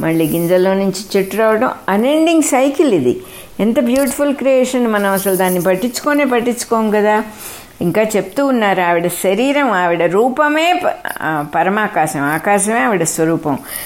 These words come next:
ఆవిడ ఎందే సమస్త పదార్థాలు విడివిడిగా, విడివిడిగా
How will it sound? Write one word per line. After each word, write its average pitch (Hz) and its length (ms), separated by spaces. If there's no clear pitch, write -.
ఆవిడ 214 520
ఎందే 220 520
సమస్త 233 840
పదార్థాలు 190 880
విడివిడిగా, 190 720
విడివిడిగా 175 640